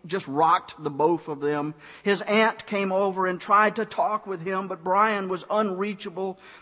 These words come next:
His loss was overwhelming. And then quietly, two of his friends, two other little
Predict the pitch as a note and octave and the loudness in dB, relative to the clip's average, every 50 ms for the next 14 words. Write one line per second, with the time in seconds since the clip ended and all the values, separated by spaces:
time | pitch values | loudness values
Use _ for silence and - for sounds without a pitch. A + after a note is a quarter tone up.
0 | _ - G3+ F#3+ F#3+ E3 F3 F3 F#3 F#3+ A3+ A3+ A#3+ A#3 - - G3 - - - | _ -6 -4 -2 -2 -2 -2 -6 -4 -4 -4 -4 -6 -6 -8 -8 -8 -6 -2 0
1 | G3 A3+ A#3 F#3 G3+ F3+ E3 D#3 E3 F3+ F#3 F3+ E3+ D3+ C#3 C#3+ C3 - _ _ | 2 2 2 2 2 0 0 0 -2 -2 -2 -2 -4 -4 -6 -6 -8 -12 _ _
2 | _ _ _ _ _ _ _ _ _ _ _ _ _ _ _ _ _ _ _ _ | _ _ _ _ _ _ _ _ _ _ _ _ _ _ _ _ _ _ _ _
3 | _ - - F3 F#3 F3+ F3 - - G#3 G#3 A3 G#3+ F#3 - - C3 C3 A2+ A#2 | _ -8 -6 -4 -4 -4 -4 -4 -2 -2 0 0 0 -2 -4 -6 -12 -16 -16 -16
4 | A#2 _ _ _ _ _ _ _ _ _ _ _ _ _ _ _ _ _ _ _ | -20 _ _ _ _ _ _ _ _ _ _ _ _ _ _ _ _ _ _ _
5 | _ _ - - G#3+ F#3+ E3 C3+ D3+ C#3+ B2 - - - F3 F3+ D#3 C3 A#2+ A#2+ | _ _ -12 -6 -4 -4 -4 -2 -4 -6 -6 -8 -8 -6 -4 -4 -4 -4 -4 -6
6 | B2 B2 B2 - - - G3+ G3+ F#3+ F#3+ - E3+ E3+ D#3+ D#3 C#3 C#3 C#3+ D#3 D3+ | -6 -8 -10 -12 -12 -8 -6 -6 -4 -2 -2 -2 -2 -2 -2 -4 -4 -4 -6 -6
7 | C#3 B2+ - | -6 -8 -10